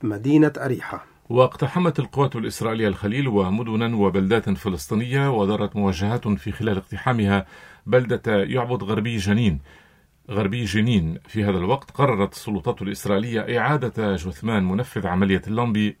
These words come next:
Speaker 2: إلى الأردن.
Speaker 1: وعلى محور اليمن، قال مسؤولان دفاعيان أمريكيان أن طائرة أمريكية من دون طيار من طراز إم كيو ناين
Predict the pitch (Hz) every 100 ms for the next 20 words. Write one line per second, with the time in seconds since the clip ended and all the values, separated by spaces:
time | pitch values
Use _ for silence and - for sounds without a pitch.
0 | - 139 135 135 120 101 71 - - -
1 | - 135 139 131 139 131 143 147 135 123
2 | 117 113 131 139 160 156 143 127 120 110
3 | - 117 131 113 107 127 123 120 131 117
4 | 113 120 107 110 110 135 135 - - _
5 | 135 143 156 170 190 170 160 131 120 110
6 | 151 139 117 110 131 131 110 120 127 120
7 | 110 120 123 135 127 123 123 113 - 123
8 | 127 139 147